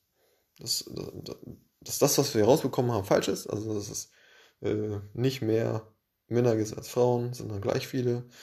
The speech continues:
so, dann liegt der P-Wert eben unter null Komma null fünf. Und das heißt eben, also wenn er nur unter null Komma null fünf liegt, dann, äh, können wir eben diese Nullhypothese,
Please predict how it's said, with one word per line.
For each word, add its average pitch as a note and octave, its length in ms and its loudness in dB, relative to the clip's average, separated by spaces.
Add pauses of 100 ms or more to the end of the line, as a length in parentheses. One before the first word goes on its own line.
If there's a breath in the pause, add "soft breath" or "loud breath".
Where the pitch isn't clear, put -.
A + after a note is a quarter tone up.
(280 loud breath)
so, G#2 120 -6
dann B2 240 6
liegt B2+ 200 0
der A2 100 8
P-Wert G#2+ 540 6
eben G2+ 300 -2
unter B2 500 -2
null G2+ 100 0
Komma G2 160 -6
null G2 80 -6
fünf. - 320 -16 (1800 soft breath)
Und G2+ 960 2 (920)
das - 180 2
heißt D3+ 240 8
eben, B2 140 2
also A2+ 160 4
wenn A2+ 100 4
er G#2 80 2
nur D#3+ 300 2
unter D#3+ 240 2
null A#2 160 2
Komma G2+ 180 -2
null G2 80 -8
fünf D#3+ 260 -2
liegt, D3+ 320 -2 (1040 loud breath)
dann, A2+ 360 8
äh, A2+ 200 4
können D#3+ 380 2
wir A#2+ 160 4
eben B2+ 140 2
diese A2 180 2
Nullhypothese, A#2 840 4